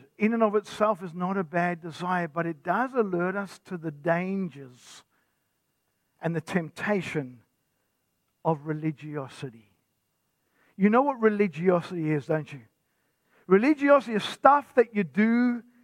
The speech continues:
for God. It's the stuff that you do to appease him. It's the stuff that you do to win his favor. It's the stuff you do because you think if you do it, you're gonna get something back. It's, it's, religiosity is what you do in order to gain the favor and the merit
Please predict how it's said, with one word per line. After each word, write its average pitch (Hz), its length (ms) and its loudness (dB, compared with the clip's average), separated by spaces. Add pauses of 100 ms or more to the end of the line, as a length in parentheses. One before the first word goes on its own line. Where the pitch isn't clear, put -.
(220)
for 208 220 4
God. 147 340 -4 (640)
It's 226 220 4
the 233 120 -2
stuff 302 440 4
that 285 140 -2
you 247 140 2
do 285 400 4 (220)
to 262 180 -2
appease 240 600 0
him. 165 180 -4 (200)
It's 226 280 2
the 240 80 -6
stuff 330 460 4
that 311 140 -2
you 269 120 2
do 302 360 4
to 269 160 -4
win 247 200 2
his 233 140 0
favor. 226 460 4 (200)
It's 220 160 6
the 226 80 -8
stuff 311 360 6
you 277 160 2
do 311 540 4
because 240 300 0
you 247 80 0
think 302 240 2
if 214 100 -2
you 240 120 2
do 311 260 4
it, 285 80 -2 (160)
you're 247 100 8
gonna 269 220 2
get 262 240 0 (160)
something 254 800 0
back. 214 440 0
It's, 214 200 -4 (220)
it's, 240 180 -2
religiosity 302 760 2
is 240 100 0
what 269 220 4
you 247 140 2
do 285 340 4
in 254 100 -2
order 262 220 -2
to 233 140 -4
gain 247 380 2
the 226 60 0
favor 262 380 0
and 214 240 -2
the 214 60 2
merit 208 580 0